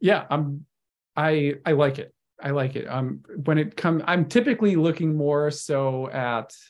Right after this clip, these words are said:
uh, potential toxicities with, with hair analyses, uh, but it also has your zinc levels and magnesium levels. It's hard to dose,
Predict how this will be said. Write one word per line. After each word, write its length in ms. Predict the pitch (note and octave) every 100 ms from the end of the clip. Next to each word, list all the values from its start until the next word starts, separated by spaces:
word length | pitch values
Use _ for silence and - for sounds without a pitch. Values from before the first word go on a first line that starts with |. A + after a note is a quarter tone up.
| _ _ _ _ _ _ _
uh, 220 | C#3 A#2 - -
potential 380 | C#3+ D3 C3+ C#3+
toxicities 920 | C3+ D3 - C#3+ C3+ D#3+ F#3+ A#3 -
with, 360 | E3+ D#3 D#3 - - _
with 140 | D3 C#3
hair 220 | D#3 D#3
analyses, 680 | D#3+ D#3+ E3 G3+ F#3+ E3+ - _ _ _ _ -
uh, 260 | C#3 C3 B2+ -
but 220 | D3+ -
it 80 | D#3
also 360 | C3+ C3+ - B2+
has 300 | C3+ A#2 A#2
your 140 | B2+
zinc 240 | A#2+ A#2
levels 360 | A#2+ A2+ A#2+ A#2+
and 120 | B2
magnesium 540 | A#2+ A2+ B2+ B2 B2+ B2
levels. 460 | A#2 B2 B2 B2+ - _ -
It's 140 | D3
hard 300 | - G#3+ A3+
to 100 | -
dose, 720 | C#3 C3 C3 C#3 C#3+ - -